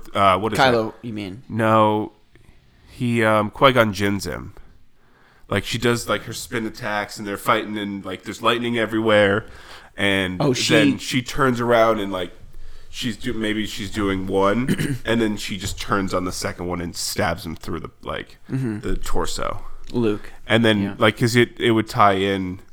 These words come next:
Speaker 1: that f-, f-, episode one.
Speaker 2: Yeah.
Speaker 1: And then he would go out, and he could Force Ghost in the second one. Um, yeah, I would love that. That would be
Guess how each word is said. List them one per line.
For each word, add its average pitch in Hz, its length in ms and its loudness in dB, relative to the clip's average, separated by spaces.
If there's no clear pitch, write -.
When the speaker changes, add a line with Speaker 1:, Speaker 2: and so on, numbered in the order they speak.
Speaker 1:
that 107 160 -6
f-, - 240 -14
f-, - 160 -20
episode - 440 -4
one. 71 340 -8
Speaker 2:
Yeah. 135 240 4
Speaker 1:
And 87 300 -10
then 107 140 0
he 156 160 0
would 131 160 0
go 113 240 6
out, 107 420 8
and 110 140 -2
he 110 100 -6
could 98 160 -10
Force 95 300 -6
Ghost 92 340 -4
in - 60 -12
the 95 80 -10
second 95 300 -8
one. 95 240 -8
Um, 107 600 6
yeah, 151 220 8
I 151 40 10
would 156 100 6
love 127 180 4
that. 101 280 2
That 113 120 4
would 120 120 4
be 95 280 -4